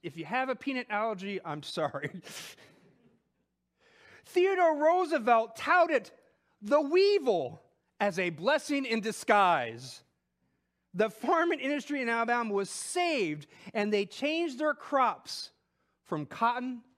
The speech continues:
to peanuts. And even those that keep some of the cotton fields, those cotton fields were saved because the boll weevils didn't have anything else to feast on. There wasn't as much.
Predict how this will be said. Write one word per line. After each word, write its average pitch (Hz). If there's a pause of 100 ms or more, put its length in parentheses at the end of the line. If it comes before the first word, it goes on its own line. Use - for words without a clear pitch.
(560)
to -
peanuts. - (1160)
And 269 (120)
even 349
those 330
that 247
keep 381
some 381
of 381
the 403
cotton 339
fields, 359 (220)
those 339
cotton 320
fields 311
were 277
saved 349
because 302
the 302
boll 370
weevils 349 (200)
didn't 359
have 330
anything 349
else 339
to 349
feast 403
on. 185
There 220
wasn't 320
as 330
much. 381